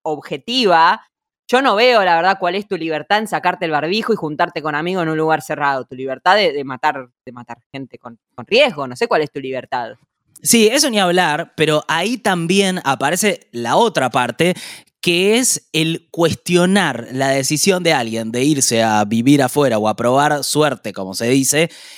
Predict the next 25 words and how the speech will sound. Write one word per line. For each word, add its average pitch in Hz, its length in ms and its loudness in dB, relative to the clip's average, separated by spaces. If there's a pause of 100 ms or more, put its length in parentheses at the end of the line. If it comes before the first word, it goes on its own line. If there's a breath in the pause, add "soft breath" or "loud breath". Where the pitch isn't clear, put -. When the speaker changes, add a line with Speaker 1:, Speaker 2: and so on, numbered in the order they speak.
Speaker 2:
eh, 131 160 0
solamente 214 840 2
porque 165 640 0
estás 147 280 -2
defendiendo 147 540 0
al 147 80 2
gobierno. 170 480 0
O 139 120 0
sea, 135 200 0
ahí 151 100 0
me 175 140 -2
parece 175 280 -2
que 156 240 0 (240 loud breath)
hay 160 160 0
una, 151 460 -2
eh, 113 800 -4 (100)
como 113 200 -4
viste, 175 200 2
una, 151 220 0 (180)
es 214 160 -2
eso, 120 480 -2
la 139 160 0
cosa 190 240 0
de 156 140 4
grieta, 170 500 2